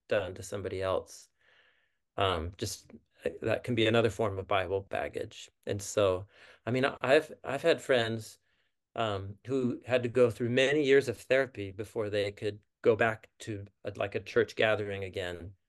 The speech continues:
and hear somebody read from the Bible, because it just triggered their, their body and, um, their anxiety. So there's a whole range of Bible baggage. <laughs> Um, it can, there can be some that's just a lot more benign than that.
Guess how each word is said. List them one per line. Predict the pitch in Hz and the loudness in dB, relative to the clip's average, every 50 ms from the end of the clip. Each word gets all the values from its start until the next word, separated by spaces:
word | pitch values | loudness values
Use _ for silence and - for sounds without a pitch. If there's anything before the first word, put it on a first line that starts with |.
| _ - - | _ -10 -8
and | 104 101 | -6 -6
hear | 95 87 120 123 110 | -4 0 0 0 0
somebody | - - 110 104 101 98 98 | 0 -2 -2 0 0 0 0
read | 92 98 98 101 101 | -2 -2 -4 -4 -6
from | - - 104 95 90 | -6 -10 -10 -8 -8
the | 92 | -4
Bible, | - 92 90 85 - - - - - 113 - _ | -2 -2 -2 -2 -2 -4 -6 -6 -8 -14 -20 _
because | _ - 117 104 98 | _ -8 -6 -2 -2
it | 110 101 - | -2 -2 -2
just | - 104 - - - _ _ _ - _ _ - | -6 -8 -8 -10 -14 _ _ _ -20 _ _ -4
triggered | - 127 110 - 104 92 - | 0 0 0 2 0 -2 -2
their, | 104 95 92 87 90 - _ _ _ _ _ - | -2 -2 -2 -2 -4 -6 _ _ _ _ _ -2
their | 107 104 101 | 0 0 2
body | 95 95 92 90 90 92 - 98 - - - | 2 2 2 2 0 -4 -10 -10 -12 -10 -8
and, | 98 82 80 87 104 - _ _ _ _ _ _ _ _ _ _ _ _ _ - | -8 -6 -8 -8 -12 -16 _ _ _ _ _ _ _ _ _ _ _ _ _ -2
um, | - 101 90 82 78 80 82 - - _ _ - | -2 -2 -2 -2 -4 -8 -10 -14 -16 _ _ -6
their | 107 107 101 95 90 | 0 2 2 2 0
anxiety. | 92 98 95 98 92 92 95 87 - - - 101 107 - _ _ _ _ _ _ _ _ _ _ _ | -2 -4 -4 -2 0 0 -2 -2 -6 -10 -12 -12 -14 -18 _ _ _ _ _ _ _ _ _ _ _
So | - - 151 143 131 123 - - - _ _ _ _ _ _ _ | 0 4 6 6 6 4 -2 -12 -18 _ _ _ _ _ _ _
there's | - 143 139 | 6 8 10
a | 165 | 10
whole | 175 208 202 175 | 12 12 12 10
range | 170 160 151 135 127 117 | 10 8 6 6 4 4
of | 120 107 | 2 4
Bible | 117 113 107 107 101 | 4 4 4 2 0
baggage. | 92 101 95 92 87 - 135 143 - - - - - - | -2 -2 -6 -6 -4 -6 -10 -12 -12 -16 -18 -16 -16 -18
<laughs> | 139 - _ _ _ _ _ _ - | -20 -20 _ _ _ _ _ _ 0
Um, | 113 113 107 101 107 143 | 0 0 0 0 -2 -2
it | 135 135 | -2 0
can, | 151 147 139 127 120 - - | 0 -2 -2 -2 -8 -10 -6
there | - 127 127 | -2 -2 -2
can | 127 135 131 | -2 -2 -4
be | 127 120 | -4 -4
some | 120 - 131 120 120 | 0 2 2 2 2
that's | 113 117 - - - | 2 -2 -4 -4 -10
just | 120 98 104 | -8 -2 0
a | |
lot | 117 110 110 113 | 2 2 2 0
more | 110 107 | -2 -4
benign | 95 90 107 98 101 98 98 101 104 104 | -2 -4 -4 -2 -2 -2 -2 -2 -4 -4
than | 101 101 98 101 | -4 -4 -4 -2
that. | 95 92 92 104 - | -2 -2 -2 -4 -4